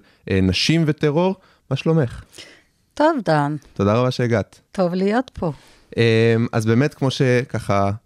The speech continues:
Speaker 1: אה, התחלתי, אני באמת רוצה שנדבר על התחום הזה, אה, של, אה, נשים בטרור, אה, גם ספציפית אולי אפילו מחבלות מתאבדות, כל התופעה הזו,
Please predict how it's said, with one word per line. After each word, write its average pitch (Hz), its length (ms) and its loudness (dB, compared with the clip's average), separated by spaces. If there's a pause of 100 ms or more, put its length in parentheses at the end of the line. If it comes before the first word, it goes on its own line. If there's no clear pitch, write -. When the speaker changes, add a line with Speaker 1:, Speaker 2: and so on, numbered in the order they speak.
(300)
Speaker 1:
אה, 95 200 0
התחלתי, 165 600 0
אני 104 120 0
באמת 107 200 0
רוצה 123 120 -6
שנדבר 110 360 0
על 104 60 0
התחום 117 360 -2
הזה, 104 300 0 (400)
אה, 101 200 2
של, 95 400 0
אה, 95 60 4
נשים 123 380 0
בטרור, 120 580 0 (300)
אה, 95 240 2 (140)
גם 95 280 -2 (240)
ספציפית 104 400 -2
אולי 104 120 2
אפילו 107 240 -2
מחבלות 101 460 0
מתאבדות, 104 420 -2
כל 143 140 0
התופעה 131 420 -2
הזו, 147 300 0